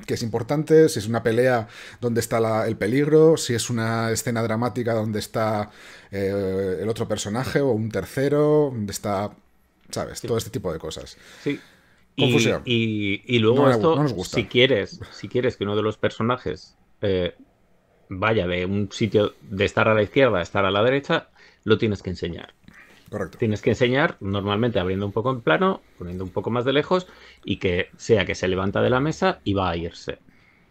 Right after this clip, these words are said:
Speaker 2: Normalmente, yo por lo menos, los personajes entran por la izquierda y se van por la derecha, que es el,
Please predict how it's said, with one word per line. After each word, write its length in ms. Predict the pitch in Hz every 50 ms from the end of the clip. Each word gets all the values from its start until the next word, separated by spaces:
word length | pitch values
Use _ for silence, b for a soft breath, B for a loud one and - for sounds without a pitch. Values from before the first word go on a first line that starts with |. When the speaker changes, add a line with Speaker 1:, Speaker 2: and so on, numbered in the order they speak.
| _
Speaker 2:
Normalmente, 600 | - 113 127 135 151 175 180 180 180 180 196 190
yo 140 | 151 147 135
por 120 | 131 127 127
lo 60 | 131
menos, 480 | 127 147 165 180 190 190 180 - - _ _
los 180 | - 117 117 113
personajes 640 | - 113 - - 117 120 113 - 104 95 - - _ _ _ -
entran 340 | 160 151 139 123 117 113 110
por 120 | 117 117
la 80 | 131 127
izquierda 480 | - - 180 185 185 185 190 - - -
y 80 | 117
se 120 | 104 - 110
van 120 | 107 95
por 160 | - 101 95
la 100 | 95 90
derecha, 360 | 90 87 85 82 - - - -
que 100 | - 104
es 200 | 92 - - - _
el, 580 | - 110 101 104 101 101 98 92 90 92 87 -